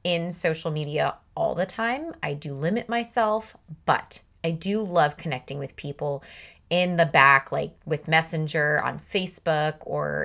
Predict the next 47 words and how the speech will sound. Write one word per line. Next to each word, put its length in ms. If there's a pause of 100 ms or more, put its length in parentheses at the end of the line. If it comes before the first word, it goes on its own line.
in 420
Messenger 540
with, 200 (120)
I 40
don't 120
know 60
what 100
it's 80
called 320
in 340
Instagram, 540 (280)
D 220
Ms. 440 (260)
Is 80
that 100
what 140
it's 80
called? 400
Okay. 260 (300)
So 320
connect 400
with 160
me 400
if 200
we 140
are 140
not 260
already 240
connected. 640
I 60
would 160
love 320
to 80
hear 200
from 220
you 140
and 120
get 200
to 120
know 200
you. 400
And 160
you 80
can 160
watch 260
my 60
ridiculous 840